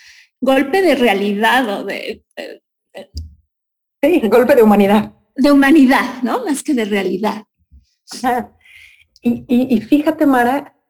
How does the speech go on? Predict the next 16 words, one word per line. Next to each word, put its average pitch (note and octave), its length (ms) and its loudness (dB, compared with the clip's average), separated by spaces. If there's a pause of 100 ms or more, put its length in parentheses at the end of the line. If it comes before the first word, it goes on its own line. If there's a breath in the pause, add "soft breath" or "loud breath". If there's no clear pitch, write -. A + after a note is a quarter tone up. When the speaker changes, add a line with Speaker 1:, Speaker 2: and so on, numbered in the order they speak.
(100)
Speaker 2:
el A3+ 180 0
darte D4 320 0
cuenta B3 460 2
de G3+ 340 0
que, F#3+ 300 -2
o - 20 -10
sea, - 160 -12
porque F#3+ 240 -4
lo G3+ 120 4
que G#3 100 -6
estás A#3 240 -6
apuntando, G3+ 580 -4
otra A3 220 -2
cosa G#3 240 -2
importante F#3 580 -6
es - 220 -10